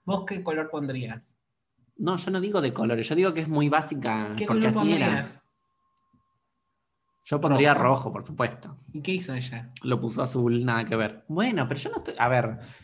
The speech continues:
Speaker 2: eso es otra cosa.
Speaker 1: Para, Bedtime Stories.
Speaker 2: Es un, es una foto, es que es como Sweetener.
Speaker 1: Para, Cry of Life.
Speaker 2: También es una foto
Speaker 1: No,
Speaker 2: muy,
Speaker 1: no es
Speaker 2: muy
Speaker 1: una fo-,
Speaker 2: básica.
Speaker 1: no es una foto básica, tiene así como que le tapa la cara, tenés como una
Speaker 2: No,
Speaker 1: cuestión de
Speaker 2: bueno,
Speaker 1: mística.
Speaker 2: pero eso ya es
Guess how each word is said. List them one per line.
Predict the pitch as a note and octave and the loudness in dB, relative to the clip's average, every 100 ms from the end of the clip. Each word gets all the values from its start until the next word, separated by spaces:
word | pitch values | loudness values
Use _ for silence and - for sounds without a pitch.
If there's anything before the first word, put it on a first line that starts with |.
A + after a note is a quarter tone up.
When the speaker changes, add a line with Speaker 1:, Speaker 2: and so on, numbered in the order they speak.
| _ | _
Speaker 2:
eso | G3+ F#3 | -10 -8
es | E3 | -6
otra | D#3 F#3 E3 | -4 -4 -4
cosa. | D#3 F3 - A2 F3+ - | -2 -2 -2 -6 -6 -4
Speaker 1:
Para, | F3+ E3+ D3 E3 | 0 2 0 -2
Bedtime | A3 A3 A3+ F#3+ | -2 0 0 0
Stories. | F3 C#3+ B2 A#2+ - _ _ _ _ _ _ _ _ - | -2 -4 -4 -8 -12 _ _ _ _ _ _ _ _ -6
Speaker 2:
Es | G#4 G#4 | -4 0
un, | D3+ C#3 | 0 2
es | C#3+ D3+ | 2 2
una | C3 B2+ | 2 2
foto, | C#3+ C#3 | 0 0
es | F3 | -2
que | - | 0
es | C3+ | -2
como | D3 G3+ | 0 0
Sweetener. | F#4+ F4+ A#2 - - _ _ _ _ _ _ _ _ _ _ _ _ | 4 4 4 -4 -6 _ _ _ _ _ _ _ _ _ _ _ _
Speaker 1:
Para, | - E3+ D#3 B2+ - - _ _ _ _ _ | 2 4 4 -2 -8 -16 _ _ _ _ _
Cry | F3 F#3 F3+ | -2 0 -2
of | E3+ | -2
Life. | C3 A2+ A#2 - - _ _ _ _ _ _ _ _ _ _ _ _ - - | -6 -8 -12 -18 -20 _ _ _ _ _ _ _ _ _ _ _ _ -12 -2
Speaker 2:
También | B2+ D3+ D#3+ | 0 2 0
es | C3+ | 0
una | B2 | 0
foto | A#2 C3 C3 | 0 0 2
Speaker 1:
No, | B2 B2+ | 4 4
Speaker 2:
muy, | B2+ | 4
Speaker 1:
no | C3 | 4
es | C#3 | 2
Speaker 2:
muy | B2 | 2
Speaker 1:
una | B2+ D#3 | 4 4
fo-, | |
Speaker 2:
básica. | B2 B2+ A2 G#2+ G#2 | 2 -2 0 -2 0
Speaker 1:
no | D#3+ | -2
es | E3+ | 0
una | B2 | -4
foto | B2+ A2+ B2 | -4 -4 -4
básica, | A2+ A2 A2 A#2 A#2 | -4 -6 -10 -10 -8
tiene | C#3+ | -6
así | C#3 D3+ | -6 -4
como | D3+ B2+ | -4 -4
que | |
le | A#2 A#2+ | -8 -6
tapa | C3+ C#3+ | -4 -2
la | B2+ B2 | -2 0
cara, | C#3+ D#3 D3+ C3 | 2 4 2 0
tenés | B2+ C3+ | -2 -4
como | C3 C3+ C3+ | -4 -6 -4
una | C#3 | 0
Speaker 2:
No, | D3+ D3+ | 0 0
Speaker 1:
cuestión | C3+ | 2
de | C#3+ | 6
Speaker 2:
bueno, | F3 F3+ C3 | 8 8 6
Speaker 1:
mística. | D#3 E3+ | 6 4
Speaker 2:
pero | C3 C3+ | 6 6
eso | D#3 | 4
ya | C#3+ C3 | 4 4
es | B2+ - | 4 0